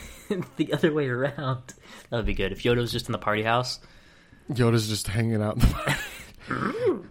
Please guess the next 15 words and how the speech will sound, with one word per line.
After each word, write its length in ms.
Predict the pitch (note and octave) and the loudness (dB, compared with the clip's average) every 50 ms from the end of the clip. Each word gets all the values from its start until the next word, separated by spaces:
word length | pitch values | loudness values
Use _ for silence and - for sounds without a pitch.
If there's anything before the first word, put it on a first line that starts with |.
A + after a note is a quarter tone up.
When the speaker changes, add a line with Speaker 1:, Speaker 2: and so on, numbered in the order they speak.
| - - | -18 -20
Speaker 1:
<laughs> 320 | - - - - - - | -20 -20 -20 -18 -16 -10
Speaker 2:
Yo-, 220 | - B2+ B2 C#3 - | 2 6 6 6 8
would 240 | D3+ C#3 D3 D3 C3+ | 6 6 6 6 6
Yoda 300 | B2+ D3 D3 D#3 E3+ E3 | 8 8 8 8 8 4
be 420 | E3 D3+ C#3+ C3+ B2 A#2 A2+ A2+ | 4 4 4 4 4 4 2 2
getting 400 | G#2 G#2+ A2 A#2+ A#2+ A#2 A2+ A2 | 0 2 4 6 6 6 4 2
high 520 | G#2 G2 G#2 G#2 G#2 G#2 G#2 G#2+ G#2+ G#2 | 0 0 0 2 4 4 4 4 4 2
with, 640 | G#2 G#2 G2 G2+ G2+ F#2 F2+ F2+ F2+ F2 F2 E2 - | 0 0 -2 -2 -2 0 0 0 -2 -2 -4 -6 -6
like, 340 | F#2+ F2+ F2 F2 F2+ - - | -4 -2 -2 -2 -4 -6 -6
Animal 460 | - G2+ F#2+ F#2+ F#2+ F#2+ F#2+ F#2+ F#2+ F#2 | -4 -4 -2 0 0 0 0 0 0 0
and 100 | F2+ F2 | 0 0
Doctor 300 | F#2+ F#2 F#2 F#2 - F#2+ | -2 -2 -2 -2 -4 -6
Teeth, 440 | F2 - - B2 B2+ C3+ C#3+ C#3 - - | -6 -4 -2 -2 0 0 0 -2 -2 -2
or 140 | - A2+ | -2 0
would 280 | G#2 G#2 G2+ G2 F2+ E2+ | 0 0 0 -2 -6 -10